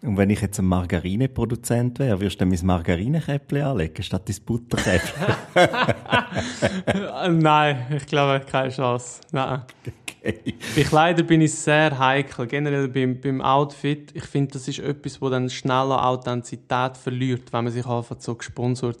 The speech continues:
Speaker 2: einzukleiden.
Speaker 1: Wie hast du geschafft, bekannt zu werden? Und hättest du das jemals gedacht, dass dem so, äh, wird werden?
Speaker 2: Nein, gedacht habe ich das auf keinen Fall. Das war auch nie irgendwie mein grosser Plan gewesen.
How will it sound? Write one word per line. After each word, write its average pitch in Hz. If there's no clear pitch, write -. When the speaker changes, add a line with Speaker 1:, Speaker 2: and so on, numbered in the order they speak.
Speaker 2:
einzukleiden. 123
Speaker 1:
Wie 95
hast 117
du 113
geschafft, -
bekannt 95
zu -
werden? 135
Und 90
hättest -
du 95
das 87
jemals 90
gedacht, -
dass 90
dem 85
so, 78
äh, 80
wird 76
werden? 98
Speaker 2:
Nein, 131
gedacht 143
habe 139
ich 127
das 127
auf 123
keinen 147
Fall. 160
Das 131
war 131
auch 131
nie 143
irgendwie 143
mein 135
grosser 139
Plan 143
gewesen. 160